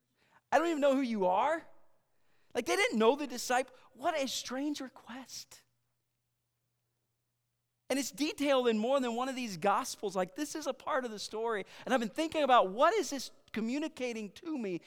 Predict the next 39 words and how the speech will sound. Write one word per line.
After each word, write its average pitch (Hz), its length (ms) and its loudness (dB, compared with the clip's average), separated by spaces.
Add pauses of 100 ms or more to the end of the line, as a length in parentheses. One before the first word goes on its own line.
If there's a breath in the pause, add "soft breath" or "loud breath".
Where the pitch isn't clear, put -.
(120 loud breath)
that 208 100 2
I 214 60 2
need 254 300 -2
to - 100 -4
understand 220 680 -6
more? 175 340 -4 (180 loud breath)
Or 180 100 -2
what 285 280 0
can 254 140 -4
help 233 340 -4
me? 202 260 -6 (880)
And 208 100 -10
I 220 60 -8
realized 185 800 -8 (1300)
these 226 300 -10
disciples, 170 760 -12
'cause 175 160 -6
if 196 180 -8
it 277 100 -6
was 247 240 -8
me 170 400 -4 (400 loud breath)
and 151 100 -4
he 185 100 -2
started 180 300 0
to 156 60 -8
tell 160 260 -4
them 175 160 -6
what 151 120 -6
he 147 60 -8
wanted 156 240 -6
to 135 60 -14
do, 151 260 -10
I'm 175 120 -8
kinda 214 320 -12
slipping 143 420 -14
back 113 280 -10
in 110 100 -18
the 107 60 -20
crowd. - 300 -20